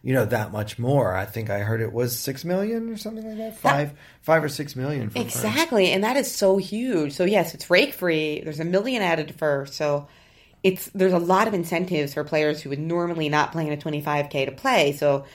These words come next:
Speaker 2: of course that's why there's tremendous value, and also it's the Bahamas in January, and
Speaker 1: Yeah, <laughs> it's hard to beat. <laughs>
Speaker 2: the conditions here are absolutely fabulous. I mean,
Speaker 1: Yeah.
Speaker 2: PokerStars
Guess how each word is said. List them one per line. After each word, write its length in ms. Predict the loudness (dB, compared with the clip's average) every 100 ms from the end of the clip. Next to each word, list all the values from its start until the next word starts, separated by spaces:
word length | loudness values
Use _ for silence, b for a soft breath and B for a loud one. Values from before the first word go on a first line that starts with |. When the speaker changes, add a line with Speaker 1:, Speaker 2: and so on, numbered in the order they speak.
| B B B
Speaker 2:
of 120 | -8
course 220 | -2 0 0
that's 140 | 4
why 140 | 4
there's 280 | 2 -2 -6
tremendous 400 | -4 -6 -4 -2
value, 380 | 2 4 4 4
and 80 | 4
also 420 | 2 4 4 4
it's 180 | 0 -6
the 60 |
Bahamas 420 | -8 -4 -2 0 -2
in 120 | 0
January, 840 | 2 4 2 0 2 2 0 -2 -4
and 180 | -2
Speaker 1:
Yeah, 260 | 2 2 4
<laughs> 20 |
it's 160 | 4 8
hard 180 | 6 6
to 80 | 2
beat. 340 | -2 -4 -6
<laughs> 120 | -6
Speaker 2:
the 180 | 0 0
conditions 540 | 2 2 0 0 -2
here 160 | 0 2
are 100 | 4
absolutely 480 | 6 6 2 -4 -2
fabulous. 580 | -2 -4 -4 -6 -6 -2
I 40 |
mean, 160 | -2 0
Speaker 1:
Yeah. 60 |
Speaker 2:
PokerStars 800 | 0 0 0 4 6 6 4 0